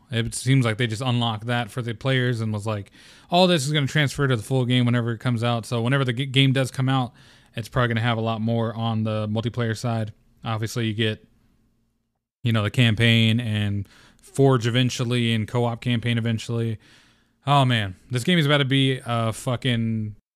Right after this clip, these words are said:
sleeper game of the year, possibly, like, a contender. And who knows? Like, who knows what it's gonna be? But, you know, I don't know if December ninth is a little too late. I don't know if the campaign's gonna perform well.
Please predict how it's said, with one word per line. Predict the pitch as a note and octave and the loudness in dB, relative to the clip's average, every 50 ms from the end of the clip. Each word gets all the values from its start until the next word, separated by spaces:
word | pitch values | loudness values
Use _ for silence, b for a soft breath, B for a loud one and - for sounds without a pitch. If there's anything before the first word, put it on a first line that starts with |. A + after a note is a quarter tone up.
| _ - | _ -12
sleeper | - - - - E3 E3+ E3 C3 D#3 D3+ | -10 -8 0 2 4 4 4 4 2 2
game | C#3 C#3+ D3 D3+ D3+ | 2 2 2 4 2
of | C#3+ | 2
the | C3+ C3+ | 4 4
year, | C3+ C#3 C#3+ C#3+ C3+ | 4 4 4 2 2
possibly, | - C#3+ D3 C#3+ - - D3+ D#3+ E3+ E3+ D#3+ C#3+ C3+ - - - | 0 0 -2 -2 -4 -4 -4 -4 -2 -2 -2 -4 -6 -10 -12 -8
like, | B2+ B2 A2+ | -6 -4 -4
a | A#2+ A2 | -4 0
contender. | - C3 B2 - - C#3 D3 D3 D#3 D#3+ E3 C#3+ b b b b b b b b b - | 2 2 2 4 4 2 4 4 2 0 -2 -4 b b b b b b b b b -6
And | B2 A2+ A2+ A#2 A#2 A2+ G#2 | -2 0 0 2 2 2 2
who | A#2 C#3+ | 2 2
knows? | C#3+ D3 D#3 D#3 C3+ A2 - - - - _ - | 4 4 4 4 2 0 -2 -8 -12 -16 _ -8
Like, | A#2 A2 G#2+ - | -6 -6 -6 -6
who | - - B2+ A#2 D3+ | -8 -4 0 0 2
knows | D#3+ D#3+ D3 C3+ | 2 2 2 2
what | D3 C#3+ | 0 0
it's | C3+ A#2 | 0 0
gonna | - C#3 C3 A#2+ | 0 0 0 0
be? | A#2 D3 D3 | 2 0 2
But, | B2 C3 C3+ D3 | 2 2 0 2
you | D3+ C#3 | 2 2
know, | C3+ B2+ | 2 2
I | B2+ C3 | 2 2
don't | C#3+ C#3 | 2 2
know | C#3+ | 2
if | C3+ A#2+ | 2 0
December | A#2 A#2+ - D3 C3 B2+ | -2 -2 -2 0 0 0
ninth | A#2+ B2 B2+ B2 - | 2 2 0 0 -2
is | A#2 A2 | -4 -4
a | A#2 | -2
little | B2 B2+ A#2 | -2 -2 -2
too | - - A#2 A#2 | -2 -2 -2 0
late. | A2 A#2 B2+ B2+ B2 A#2+ B B B B B B B B | 0 0 0 0 0 -4 B B B B B B B B
I | - | 0
don't | B2+ B2+ | 2 4
know | B2 A#2+ | 4 2
if | G#2 | 2
the | - B2 | 0 0
campaign's | B2 B2+ A#2+ G2+ A#2+ B2+ B2 G#2 | 2 2 2 4 2 2 2 2
gonna | A#2 A2+ | 0 -2
perform | G#2+ A2+ G#2 - C#3 D3+ C#3+ | -2 -4 -2 -2 0 2 2
well. | B2 G#2+ G#2 A2 A#2+ B2+ | 2 0 0 0 -2 -4